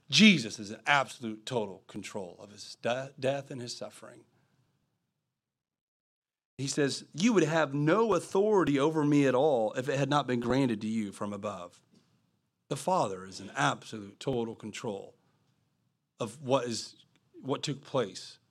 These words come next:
in Jesus' life. "Blessed is the God and the Father of our Lord Jesus Christ, who has blessed us with every spiritual blessing in the heavens in Christ. For he chose us in him,"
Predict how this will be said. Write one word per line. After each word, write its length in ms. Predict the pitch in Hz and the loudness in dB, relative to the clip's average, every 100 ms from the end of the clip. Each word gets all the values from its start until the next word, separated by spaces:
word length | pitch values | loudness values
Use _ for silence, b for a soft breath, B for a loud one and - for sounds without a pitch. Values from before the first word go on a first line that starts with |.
| _ _ | _ _
in 120 | 113 | -6
Jesus' 460 | 110 107 101 - 98 | -2 -4 -6 -10 -10
life. 520 | 101 90 95 - - _ _ _ _ _ _ _ _ _ _ _ _ _ _ | -8 -10 -14 -20 -20 _ _ _ _ _ _ _ _ _ _ _ _ _ _
"Blessed 540 | 151 165 226 233 262 | 2 6 6 4 -2
is 260 | 233 208 190 | -2 -4 -4
the 100 | 202 | -6
God 460 | 170 170 175 180 175 | 0 2 4 4 2
and 120 | 175 | -2
the 60 | |
Father 440 | 165 - 160 160 165 | -4 0 2 2 2
of 80 | 151 | 2
our 120 | 151 | 0
Lord 320 | 151 151 151 | 0 -2 -2
Jesus 420 | 127 147 135 131 | -4 -6 -4 -6
Christ, 680 | - - 113 92 - - - b b b b | -6 -4 -2 -4 -10 -20 -20 b b b b
who 160 | - 196 | 2 4
has 140 | 175 | 4
blessed 540 | 139 139 170 220 226 - | 0 2 4 4 2 4
us 240 | 185 190 | 4 4
with 180 | 139 123 - | -4 -6 2
every 360 | 180 226 330 | 4 4 0
spiritual 580 | 233 - 214 214 202 220 | -4 -4 -2 -2 2 0
blessing 520 | 180 175 165 165 180 | 2 2 2 0 2
in 100 | 165 | 2
the 100 | 160 | 2
heavens 680 | 151 170 170 123 123 127 - - _ _ _ _ _ | 2 2 2 0 -2 -4 -6 -14 _ _ _ _ _
in 200 | 160 170 | 2 2
Christ. 600 | 165 170 156 - - - _ _ _ b b b | 2 0 0 -4 -14 -18 _ _ _ b b b
For 220 | - 180 | 2 2
he 160 | 151 196 | 4 0
chose 560 | - 202 262 320 240 | 2 6 6 6 0
us 520 | 135 107 135 - - - _ _ _ _ | -2 0 0 -2 -12 -18 _ _ _ _
in 180 | 208 240 | 4 4
him," 380 | 180 196 208 117 | 6 6 4 4